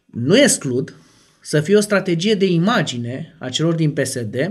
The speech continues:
prin care să-l arate pe Grindeanu că n-ar avea, adică să-l, să-i facă un, să zicem așa, o poziție care să nu fie suspect, ar fi tras de sfor coordonat de către Liviu Dragnea.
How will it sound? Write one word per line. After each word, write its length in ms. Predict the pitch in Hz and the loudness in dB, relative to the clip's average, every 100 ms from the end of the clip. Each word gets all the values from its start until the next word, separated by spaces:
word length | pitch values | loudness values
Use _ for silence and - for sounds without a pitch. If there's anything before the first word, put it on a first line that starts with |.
| 202 - - - | -6 -18 -20 -4
prin 220 | 156 156 | 0 2
care 280 | 175 196 185 | 2 2 2
să-l 260 | - 165 | 0 0
arate 400 | 160 165 214 214 | 2 2 2 0
pe 180 | 170 170 | 0 0
Grindeanu 760 | 151 147 143 185 214 214 202 170 | 0 -2 0 2 4 2 2 0
că 140 | 180 | 0
n-ar 180 | 185 214 | 2 4
avea, 460 | 196 180 185 175 165 | 4 4 4 4 0
adică 600 | 160 165 170 160 160 156 | 0 0 0 2 2 2
să-l, 440 | 156 - 156 156 151 147 143 139 139 135 131 156 _ _ - - _ | 0 0 2 2 2 0 0 0 -2 -6 -10 -16 _ _ -20 -20 _
să-i 240 | - 156 | -4 0
facă 340 | 151 180 196 202 | 2 2 4 2
un, 360 | 190 175 170 160 151 147 139 135 131 | 4 4 2 4 2 0 -2 -4 -8
să 160 | - | -6
zicem 240 | 147 156 165 | -6 -2 -2
așa, 200 | 151 180 | 0 2
o 100 | 165 | 0
poziție 600 | 156 143 139 190 214 190 | 0 0 0 -4 0 2
care 240 | 190 170 | 2 2
să 140 | 160 165 | 0 0
nu 400 | 180 196 170 160 156 156 | 2 2 2 0 0 0
fie 180 | 175 165 | 0 0
suspect, 600 | 160 143 - 190 185 170 | 0 -6 -2 -2 0 -2
ar 140 | 147 | -2
fi 760 | 151 175 170 165 156 151 147 147 | 0 0 2 2 0 0 -2 -2
tras 240 | 160 170 | 2 2
de 100 | 156 | 2
sfor 320 | 143 - 170 156 | -2 0 -2 0
coordonat 600 | 151 139 139 147 151 151 | 0 0 -2 -2 -2 -4
de 300 | 139 143 139 | -2 -2 0
către 680 | 143 139 139 139 135 135 135 | -4 -4 -4 -2 -2 -2 0
Liviu 260 | 139 139 | 0 -2
Dragnea. 400 | 135 131 120 113 | -2 -2 -4 -8